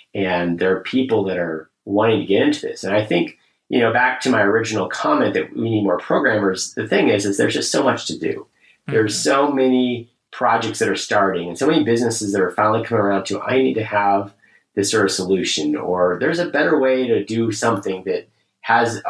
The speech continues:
Speaker 1: been done traditionally in some other way that now software can disrupt or can just change how that's done." And there's just so much demand. And the thing is, of course, most of the demand is we want seniors or we want people who are experienced. And I understand why they want that, but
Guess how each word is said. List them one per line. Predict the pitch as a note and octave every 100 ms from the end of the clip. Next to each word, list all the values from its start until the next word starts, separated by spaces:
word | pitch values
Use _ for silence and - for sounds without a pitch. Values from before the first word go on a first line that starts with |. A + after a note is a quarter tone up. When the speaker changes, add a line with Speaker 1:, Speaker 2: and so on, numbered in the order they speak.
| -
Speaker 1:
been | A#2+ A2
done | G#2+ G#2+ G#2 G2+ G2+
traditionally | A2 G#2+ - A2 G2+
in | F#2+
some | F#2+ A#2
other | A2 G#2 G2
way | G2+ G2 F#2+ G2 -
that | -
now | A2+ G2 F2+
software | F2+ A2+ G#2 - G#2+ -
can | F#2+ F2+
disrupt | F2 F#2+ F2 E2+ -
or | F#2+ F2+ F#2
can | G2 G2
just | G2+ A2 - - - _ - -
change | - B2 A#2+ A2+
how | G#2+ G2+
that's | F#2+ - -
done." | D#3 - G2 F#2
And | G#2 G2 F#2+ F#2+ - _ _ _
there's | A#2 A2+
just | B2+ A#2 -
so | C#3 C3
much | B2+ -
demand. | G2+ F#2+ F#2+ F2+ - -
And | A#2+ A#2+
the | A2+
thing | F#3+ -
is, | G#2+ G2
of | -
course, | G2 - G#2
most | G2 G2
of | G2
the | F#2
demand | F2 F#2+
is | A2
we | A#2+
want | B2 A2+ -
seniors | A#2 G#2+ G2+ G#2 G#2
or | G2+
we |
want | G2 G#2
people | G#2+
who | G2
are | F#2
experienced. | - G3+ D3+ A#2+ B2 D#3
And | D#3+
I | D3+
understand | D#3 C3 B2 G#2 G#2
why | G#2+
they | F2
want | C3+ E3+ D#3
that, | - - -
but | G#3 G#3